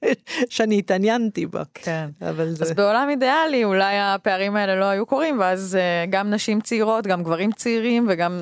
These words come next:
Speaker 2: נשים וגברים, אה, מבוגרים בסגל היו מרגישים, אה, בנוח לחוות את חוויית הלמידה האינטנסיבית המשותפת הזאת שאת, אה,
Speaker 1: כן,
Speaker 2: מתארת.
Speaker 1: כן, אני חושבת שכן. אני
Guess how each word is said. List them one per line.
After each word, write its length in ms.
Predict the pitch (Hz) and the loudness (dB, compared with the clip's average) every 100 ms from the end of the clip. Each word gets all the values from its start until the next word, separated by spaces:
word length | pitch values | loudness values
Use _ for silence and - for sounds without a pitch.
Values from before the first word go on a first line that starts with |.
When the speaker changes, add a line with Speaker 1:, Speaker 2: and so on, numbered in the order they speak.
| 156 | -4
Speaker 2:
נשים 520 | 185 - 185 180 - | -4 -2 -2 -4 -6
וגברים, 560 | 170 156 180 160 165 170 | -4 -4 -2 0 0 -2
אה, 60 | 156 | -4
מבוגרים 500 | 170 165 160 170 170 | -4 -2 -2 0 -2
בסגל 400 | 180 220 220 170 | -2 0 0 0
היו 100 | 165 | 0
מרגישים, 640 | 175 170 - 170 165 - - - - _ - | -2 -4 -4 -4 -4 -8 -16 -20 -20 _ -8
אה, 100 | - | -4
בנוח 720 | 160 180 190 226 202 156 - 165 | -2 0 2 2 2 -2 -2 -2
לחוות 300 | 156 165 165 | -2 -4 -4
את 80 | |
חוויית 460 | - 156 147 160 - | -4 0 2 0 0
הלמידה 380 | 156 156 156 165 | 0 0 0 0
האינטנסיבית 880 | 185 151 160 156 160 - 170 165 147 | 0 -2 -2 -2 0 0 0 -2 -4
המשותפת 580 | 147 147 143 147 - | -6 -6 -6 -6 -6
הזאת 240 | 147 139 - | -6 -6 -6
שאת, 260 | 143 - | -10 -10
אה, 40 | - | -12
Speaker 1:
כן, 380 | - 165 311 339 | -12 -6 -4 -4
Speaker 2:
מתארת. 200 | - - | -8 -6
Speaker 1:
כן, 220 | 302 294 | -4 -4
אני 160 | 262 226 | -4 -6
חושבת 280 | - 226 247 | -6 -6 -4
שכן. 400 | 247 226 220 214 | -4 -4 -6 -4
אני 220 | 196 | -6